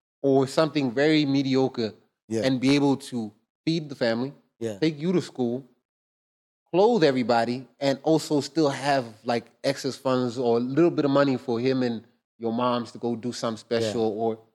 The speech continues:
Speaker 1: you know what I mean, stuff like
Speaker 2: Mm.
Speaker 1: that. And this man will be the only one working.
Speaker 2: Yes, yes.
Speaker 1: In today's situation, you'd be damned to find a job that can afford you as a young man that.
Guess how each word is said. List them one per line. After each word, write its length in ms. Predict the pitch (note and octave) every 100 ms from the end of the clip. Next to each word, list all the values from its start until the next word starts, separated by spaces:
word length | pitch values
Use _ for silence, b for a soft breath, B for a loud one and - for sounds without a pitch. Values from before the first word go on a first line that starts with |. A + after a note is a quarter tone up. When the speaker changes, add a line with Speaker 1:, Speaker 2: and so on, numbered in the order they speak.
| -
Speaker 1:
you 100 | D3+
know 100 | D#3+
what 60 | D3+
I 20 |
mean, 120 | D3+
stuff 220 | C3+ C#3+ B2+
like 160 | B2+
Speaker 2:
Mm. 40 | G#2
Speaker 1:
that. 180 | A#2+ - b b
And 100 | C#3+
this 160 | D3+ D#3
man 180 | D#3 D3
will 80 | C3+
be 120 | B2+
the 80 | B2
only 160 | B2+
one 140 | B2 B2
working. 300 | C#3+ C3 F#2+ _ _ -
Speaker 2:
Yes, 280 | C#3 A2 _
yes. 100 | F2+ _ _ _ _ _ _ -
Speaker 1:
In 80 | C#3+
today's 300 | D3 F3+ F3
situation, 680 | E3 C3+ D3 E3 C3+ G#2+ - _ _ _ _
you'd 120 | - D3
be 80 |
damned 320 | C3 C#3+ D#3 D3
to 60 |
find 260 | B2+ D3+ C3+
a 60 |
job 300 | A#2 C#3 C#3+
that 100 | B2
can 120 | - A#2
afford 380 | - C#3 B2
you 260 | G#2+ C#3+ D#3+
as 100 | A2
a 60 | A2+
young 220 | B2 A#2+
man 240 | B2 A2
that. 180 | G#2+ F2+